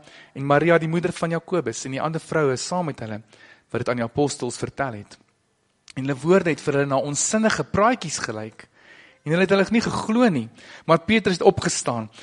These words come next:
en na die graf gehardloop. En toe hy neerbuk, sien hy die doeke alleen lê. En hy het weggegaan huis toe,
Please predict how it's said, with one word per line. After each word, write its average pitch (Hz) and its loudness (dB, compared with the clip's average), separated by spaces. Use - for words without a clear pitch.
en 151 -4
na 156 8
die 175 4
graf 202 4
gehardloop. 190 6
En 185 2
toe 226 8
hy 214 8
neerbuk, 202 6
sien 208 0
hy - 4
die 175 -2
doeke 185 2
alleen 170 -2
lê. 135 -2
En 156 -2
hy 160 0
het 127 -16
weggegaan 175 2
huis 135 -4
toe, 131 -4